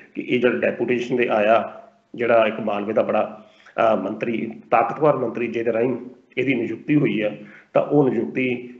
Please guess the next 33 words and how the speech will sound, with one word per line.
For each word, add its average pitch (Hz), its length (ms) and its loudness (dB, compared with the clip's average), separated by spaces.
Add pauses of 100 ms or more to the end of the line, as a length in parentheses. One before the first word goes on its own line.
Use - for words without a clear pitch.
ਉਸ 131 220 0
ਮੰਤਰੀ 110 340 0
ਨੇ 123 100 6
ਬਾਦਲਾਂ 110 400 4
ਨਾਲ 135 160 4
ਸਮਝੌਤਾ 120 480 0
ਕਰਾਇਆ 110 320 4
ਜਾਂ 107 120 0
ਜਿਸ 107 220 -4
ਤਰੀਕੇ 110 260 -4
ਨਾਲ, 113 100 4
ਅਫਵਾਹਾਂ 170 340 4
ਨੇ, 151 200 2
ਅਸੀਂ 143 160 2
ਨਹੀਂ 156 140 2
ਕਹਿ 113 180 2
ਰਹੇ, 123 260 -6 (340)
ਲੋਕ 143 220 2
ਕਹਿੰਦੇ 120 240 0
ਨੇ 110 80 -4
ਜਾਂ 117 160 -4
ਕਨਸੋਆਂ 117 480 0
ਨੇ 104 120 -2 (400)
ਕਿ 143 100 4
ਇਹ 147 260 4
ਸਿਰਫ - 220 -4
deputation 131 600 -2
ਤੇ 135 80 2
ਹੀ 127 60 0
ਆਇਆ 113 200 2
ਕਥਿਤ 117 300 -2
ਤੌਰ 104 200 -4
ਤੇ, 160 220 -2